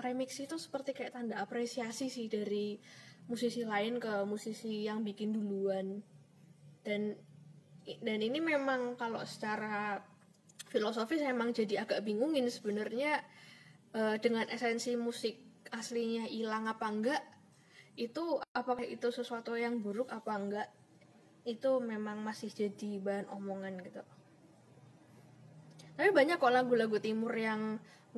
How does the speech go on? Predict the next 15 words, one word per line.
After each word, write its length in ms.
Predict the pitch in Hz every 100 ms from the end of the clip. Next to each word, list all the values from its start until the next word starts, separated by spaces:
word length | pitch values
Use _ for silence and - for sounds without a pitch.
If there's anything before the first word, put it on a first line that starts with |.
| 214
eh, 560 | - 214 214 208 208 202
yang 240 | - 214 208
nggak 160 | 202
diremix, 640 | 208 208 202 202 226 - -
banyak, 400 | 202 196 208 220
dan 240 | 220 202
bahkan, 480 | 196 202 247 277 269
eh, 240 | - 214
beberapa 640 | 208 202 202 202 196 196 196 196 202 196 202 - - - - -
musisi 560 | 226 240 233 247 226
seperti 880 | 226 - 220 - 208 208 208 208 202 208 - - - - - - - -
Aldo 320 | 240 220 202
B 80 | 214
Z 240 | 214 226
ya. 240 | 214 208